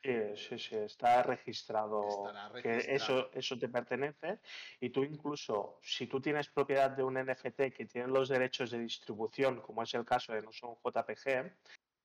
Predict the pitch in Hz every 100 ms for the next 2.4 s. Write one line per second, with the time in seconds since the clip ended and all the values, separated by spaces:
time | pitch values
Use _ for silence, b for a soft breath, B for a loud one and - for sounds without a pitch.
0 | _ - - 123 156 156 160 151 - 151
1 | 151 147 143 143 _ 147 - 143 135 139
2 | 135 - 104